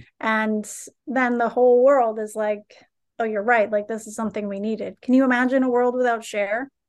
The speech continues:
I don't wanna imagine a world without Cher. <laughs> I don't wanna imagine a world where Sonny Bono saw this woman and was like, "Eh, next." Um, so, so yeah, so Sonny and Cher doing their show, like, you,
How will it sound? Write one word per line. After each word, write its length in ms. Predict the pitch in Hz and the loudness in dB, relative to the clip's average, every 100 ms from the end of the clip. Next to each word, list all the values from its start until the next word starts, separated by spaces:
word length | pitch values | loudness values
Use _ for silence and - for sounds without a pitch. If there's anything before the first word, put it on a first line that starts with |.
| _ | _
I 100 | 202 | -4
don't 240 | 240 254 | -2 -4
wanna 240 | 240 220 220 | -6 -6 -6
imagine 420 | 208 196 202 196 | -6 -6 -8 -10
a 60 | 196 | -8
world 240 | 196 196 | -6 -6
without 300 | 202 196 208 | -8 -8 -8
Cher. 360 | - 202 - - - | -6 -8 -8 -14 -18
<laughs> 1000 | - - - - - - - - - - | -4 -4 -2 -4 -8 -10 -16 -16 -10 0
I 100 | 247 | 2
don't 140 | 247 | 4
wanna 240 | 254 254 | 4 2
imagine 420 | 247 220 220 226 240 | 0 0 0 -2 -4
a 60 | |
world 340 | 220 226 220 214 | 0 0 0 0
where 120 | 202 | -4
Sonny 300 | - 214 214 | -4 -8 -6
Bono 400 | 220 214 214 208 | -4 -4 -4 -8
saw 320 | - 208 202 | -6 -4 -4
this 200 | 208 202 | -4 -6
woman 280 | 214 202 202 | -8 -6 -8
and 80 | 196 | -8
was 140 | 190 | -4
like, 200 | 202 208 349 | -4 -4 -2
"Eh, 280 | 339 339 330 - | 0 2 0 -2
next." 540 | - 226 226 - - - _ - - - - | -4 -4 -6 -10 -20 -20 _ -20 -20 -16 -4
Um, 420 | - 220 202 196 - 285 - | 0 2 0 -6 -14 -18 -16
so, 520 | - 247 226 220 226 - - _ _ _ _ _ _ | 0 2 2 0 -4 -8 -18 _ _ _ _ _ _
so 140 | - 269 | 2 6
yeah, 280 | 285 226 | 6 4
so 320 | 208 - 220 220 | 2 0 -2 -2
Sonny 300 | 277 285 277 | 0 0 0
and 120 | 240 | -2
Cher 520 | 277 277 254 247 - _ 277 | -2 0 0 -2 -8 _ -6
doing 260 | 269 269 | -2 0
their 140 | 247 226 | -2 -6
show, 320 | - 269 269 | -4 -2 -2
like, 220 | 233 208 | -2 -4
you, 280 | 226 226 220 | -4 -8 -8